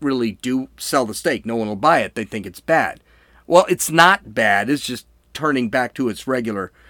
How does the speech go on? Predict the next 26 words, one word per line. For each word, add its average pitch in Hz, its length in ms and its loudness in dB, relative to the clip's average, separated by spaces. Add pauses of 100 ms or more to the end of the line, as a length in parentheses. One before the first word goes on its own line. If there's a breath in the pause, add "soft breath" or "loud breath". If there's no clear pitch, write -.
(220 soft breath)
color. 123 380 2
So 147 160 0
they 135 160 4
stick - 400 -2
it 165 100 2
in 139 120 0
a 127 80 -2
grinder, 143 600 2 (420 soft breath)
make 151 440 2
it 156 100 4
into 143 600 2
a, 120 380 -2 (100)
um, 107 520 -6
make 143 320 0
it 151 120 0
into, 127 840 0 (160)
uh, 110 280 -6 (160)
uh, - 300 -14 (220)
crush - 320 0
it 143 100 2
up, 170 340 2 (600 soft breath)
and 151 120 0
it 147 120 0
turns 160 400 2
red 165 260 8
again, 104 440 -2